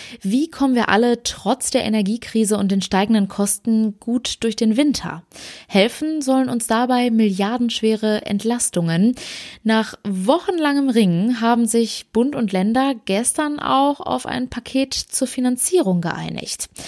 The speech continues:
Geplant sind unter anderem eine Strom- und Gaspreisbremse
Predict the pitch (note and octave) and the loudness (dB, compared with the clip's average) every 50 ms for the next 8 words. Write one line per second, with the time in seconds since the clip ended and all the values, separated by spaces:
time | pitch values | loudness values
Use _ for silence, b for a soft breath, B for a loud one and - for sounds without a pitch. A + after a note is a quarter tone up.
0 | B B B B B B G#3 G3 - G#3 E3+ F#3 A3+ D4 D#4 - C4 A#3 A3+ B3+ | B B B B B B 0 2 4 4 4 4 4 2 0 -2 -2 0 0 2
1 | B3+ A3+ - - A#3+ A#3 A#3+ A#3 - - G#3+ A#3 A3 A3 A#3 A3+ A3+ A3 - - | 2 0 -2 -4 -4 -2 0 0 0 0 0 0 0 0 0 0 0 0 0 0
2 | F#3+ F#3+ G3 G3 - - - - - - G3+ G3+ G#3 G3+ G3+ G3 - - F3+ F3 | 0 0 0 0 -2 -4 -8 -6 -2 2 4 4 4 4 2 0 -2 -2 -2 -2
3 | F3 - G3 F#3 - F#3 F#3+ B3+ D#4+ - - - G3 F#3+ F#3+ F#3 - - G3 G3 | -2 -4 -6 -4 -2 0 2 2 2 0 -2 -4 -4 -4 -4 -4 -4 -2 0 0
4 | G3+ G#3+ G#3 C4+ D4+ | 2 4 4 4 4